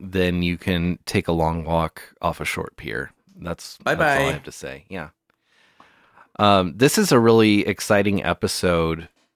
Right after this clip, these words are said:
Speaker 1: because, uh, it is episode ninety-six,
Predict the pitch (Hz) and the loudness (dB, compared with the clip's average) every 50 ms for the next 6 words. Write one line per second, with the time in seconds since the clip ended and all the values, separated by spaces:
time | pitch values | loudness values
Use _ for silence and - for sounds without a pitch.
0 | _ _ _ _ _ _ _ _ _ _ _ _ 104 101 110 104 95 - - 107 | _ _ _ _ _ _ _ _ _ _ _ _ -2 0 0 0 0 2 2 4
1 | 101 95 95 92 92 90 87 85 - - - - - _ _ _ _ _ _ _ | 4 6 4 4 2 0 -4 -6 -8 -8 -8 -12 -16 _ _ _ _ _ _ _
2 | _ _ _ _ _ _ _ - 95 92 87 85 76 69 - 92 98 90 92 92 | _ _ _ _ _ _ _ -4 -2 0 0 0 -2 -2 -2 -4 -4 -2 -2 -4
3 | 85 - - 95 98 - 117 - - 120 113 110 104 101 95 98 98 104 98 - | -6 -6 -8 -6 -4 -4 -4 0 0 2 2 2 2 2 2 2 0 -2 -4 -4
4 | - - 82 82 - - - - - - - - | -2 -2 -2 -2 -4 -6 -8 -8 -8 -10 -12 -16